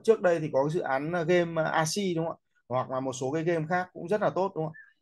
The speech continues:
Nhưng, ờ, cũng chỉ tốt khi nào ạ? Khi mà nó phát triển thị trường toàn cầu. Tức là nó không chỉ loanh quanh ở Việt Nam, đúng không anh? A C nhá, anh chị em biết là Việt Nam không phải là đội chơi nhiều nhất đâu. Đội chơi nhiều nhất là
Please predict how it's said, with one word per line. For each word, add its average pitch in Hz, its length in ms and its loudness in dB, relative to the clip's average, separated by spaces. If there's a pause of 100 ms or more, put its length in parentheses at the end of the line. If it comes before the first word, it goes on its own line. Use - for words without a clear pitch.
Nhưng, 202 440 0 (200)
ờ, 135 720 0
cũng 220 180 -4
chỉ 117 400 -2 (580)
tốt 254 220 8 (120)
khi 220 220 2
nào 139 200 2
ạ? - 100 -6 (280)
Khi 233 200 0
mà 160 160 2
nó 127 260 2 (180)
phát 262 180 0
triển 143 260 2
thị - 140 -14
trường 117 200 -4
toàn 104 200 -4
cầu. 80 180 -10 (400)
Tức 285 100 0
là 214 100 4
nó 214 100 2
không 269 220 -2
chỉ 139 100 -6
loanh 190 160 0
quanh 220 200 2
ở 135 60 -2
Việt 151 180 0
Nam, 214 260 2 (440)
đúng 151 120 2
không 190 80 4
anh? 190 160 0 (580)
A 214 200 4
C 220 80 -6
nhá, 220 360 -2
anh 190 200 -4
chị 185 100 -2
em 196 120 2
biết 233 180 6
là 165 120 2
Việt 160 280 2
Nam 196 260 0
không 202 200 -4
phải 131 140 2
là 127 100 0
đội 156 240 4
chơi 202 200 2
nhiều 170 200 0
nhất 220 140 -4
đâu. 180 120 -10 (520)
Đội 175 180 0
chơi 202 200 4
nhiều 185 180 0
nhất 247 220 4
là 165 200 -10